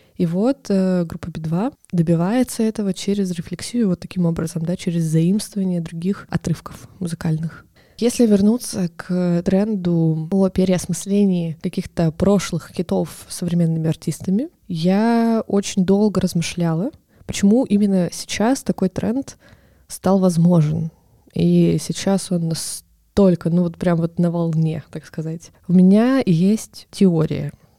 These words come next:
Я не претендую на <laughs> стопроцентную истинность, но мне кажется, она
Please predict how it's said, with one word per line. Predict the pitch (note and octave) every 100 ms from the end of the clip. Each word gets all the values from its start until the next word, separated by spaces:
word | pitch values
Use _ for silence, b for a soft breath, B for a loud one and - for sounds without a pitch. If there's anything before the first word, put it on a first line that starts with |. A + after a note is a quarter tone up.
| _
Я | F3 G3
не | A3 A3
претендую | - - A3 G#3 A3 F3 D#3
на | D#3 D3 D3 D3+ F#3 E3+
<laughs> | F#3+ F#3
стопроцентную | F3 - G#3+ G3+ F#3 - G3+ G3 F#3 E3+ E3 E3 b _
истинность, | F3 - - A#3+ E4+ - -
но | F3+ F3 G#3+
мне | A#3+ F#3 G#3+
кажется, | F3+ G#3+ - -
она | E3 E3 G3+